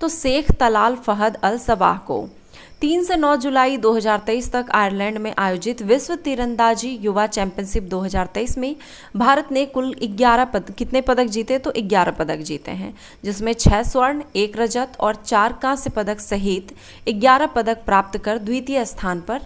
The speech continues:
रहा। महिला एवं बाल विकास मंत्रालय ने बलात्कार, सामूहिक बलात्कार पीड़ितों और गर्भवती होने वाली नाबालिग बलि-, बालिकाओं को न्याय दिलाने और उनकी देखभाल के लिए कौन सी योजना लाई है? तो निर्भया कोष।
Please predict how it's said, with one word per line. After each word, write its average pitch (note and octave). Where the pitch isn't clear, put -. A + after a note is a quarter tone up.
रहा। F3
महिला B3
एवं D4
बाल A#3
विकास A3+
मंत्रालय G#3
ने A3+
बलात्कार, G3+
सामूहिक G#3
बलात्कार A3
पीड़ितों G3+
और A#3
गर्भवती C#4+
होने C4
वाली A#3+
नाबालिग G#3
बलि-, F#3
बालिकाओं F#3+
को C4+
न्याय A3+
दिलाने B3+
और A3+
उनकी A3
देखभाल G3
के C4+
लिए C4
कौन G#3+
सी C4
योजना B3+
लाई A#3+
है? C4+
तो D#4+
निर्भया A3
कोष। -